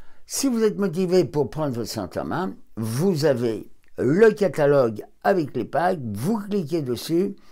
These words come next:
et vous accédez à cette promotion spéciale Noël. Vous pouvez aussi accéder à une seule formation, à un tarif très intéressant. Il vous suffit de cliquer sur le lien qui est en fin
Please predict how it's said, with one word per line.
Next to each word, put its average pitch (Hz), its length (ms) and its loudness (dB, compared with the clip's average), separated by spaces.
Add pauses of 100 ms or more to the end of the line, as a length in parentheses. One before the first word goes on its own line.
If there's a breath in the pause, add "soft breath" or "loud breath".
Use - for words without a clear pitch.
(480 loud breath)
et 202 120 6
vous 165 280 0
accédez 131 720 -2 (200)
à 139 120 6
cette 143 280 -6
promotion 127 720 -4
spéciale 131 840 -2 (120)
Noël. 120 580 0 (480 loud breath)
Vous 151 200 -4
pouvez 156 320 2
aussi 123 280 -4
accéder 107 380 -4
à 113 140 -4
une 175 260 2
seule 151 300 -2
formation, 85 640 -8 (500 loud breath)
à 131 80 4
un 139 100 2
tarif 120 520 -4 (320)
très 165 340 2
intéressant. 107 680 -8 (240 soft breath)
Il 143 100 0
vous 127 140 -4
suffit 117 340 -6
de 117 260 -6 (200)
cliquer 165 580 -4 (480 soft breath)
sur 151 540 0 (640)
le 147 320 4
lien 160 260 0
qui 143 140 -6
est 113 160 -4
en 107 160 -4
fin - 480 4